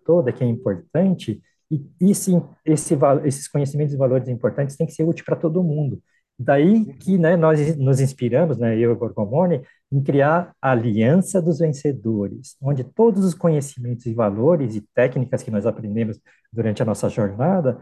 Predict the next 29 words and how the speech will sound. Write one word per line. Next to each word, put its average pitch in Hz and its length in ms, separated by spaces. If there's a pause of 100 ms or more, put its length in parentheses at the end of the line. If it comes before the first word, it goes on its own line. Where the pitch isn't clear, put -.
(260)
vão 165 200
ser 180 440 (120)
úteis, 170 520
né, 151 140
pra 160 180
próxima 147 380
geração 139 500
brilhar 135 560
mais 143 320
que - 120
a 180 60
nossa. 135 400
Então, 135 200
todo 208 260
conhecimento 156 800
que 131 100
sendo, 127 300 (260)
está - 180
sendo 139 220
preservado 120 680
e 110 40
transferido 160 800
pra 123 160
próxima 113 380
geração 117 480 (260)
serve, 123 500
primeiro, 131 440
pra 123 120
manter 131 540